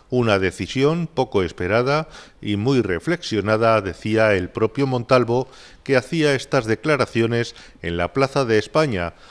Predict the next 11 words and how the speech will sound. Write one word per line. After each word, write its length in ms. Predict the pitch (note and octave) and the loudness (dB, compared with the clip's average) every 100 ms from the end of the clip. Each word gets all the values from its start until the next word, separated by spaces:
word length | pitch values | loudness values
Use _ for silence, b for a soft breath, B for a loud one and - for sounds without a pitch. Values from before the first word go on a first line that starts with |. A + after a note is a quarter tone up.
| B | B
arropado 600 | - F2 F2+ F#2+ A#2 A#2 | -4 -2 0 2 2 2
por 200 | A2+ G2 | 0 0
varias 320 | G#2 A2 G#2 - | 0 0 -2 -2
personas 580 | F#2 - A#2+ A#2+ B2 | -8 0 0 2 -2
llegadas 640 | - G2 A#2 A#2 B2 B2+ - | -2 0 2 2 0 -2 -2
de 100 | C#3 | -2
distintos 640 | C3+ - A2 A2 A#2+ A2 | -2 -6 -6 -4 -6 -8
puntos 420 | - G#2 F2 F2 | -4 -4 -4 -6
de 100 | F2 | -4
la 120 | E2 | -4
región. 560 | E2+ F#2+ - C#3 F2 D#2 | -2 -4 0 0 0 -8